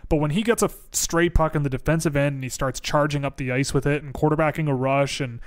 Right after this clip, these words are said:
getting into the offensive zone and, and mixing things up in that area,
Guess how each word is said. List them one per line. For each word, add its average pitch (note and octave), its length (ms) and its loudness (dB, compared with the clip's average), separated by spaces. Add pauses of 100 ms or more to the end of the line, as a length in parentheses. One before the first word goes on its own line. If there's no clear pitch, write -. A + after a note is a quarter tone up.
(340)
getting D#3+ 220 2
into E3 140 2
the D3+ 120 4
offensive C#3+ 420 0
zone C#3 320 2
and, B2+ 200 -4
and B2+ 440 -6
mixing D#3+ 340 0
things D3+ 260 2
up D3 140 2
in D#3+ 120 4
that D#3 180 2
area, E3+ 400 2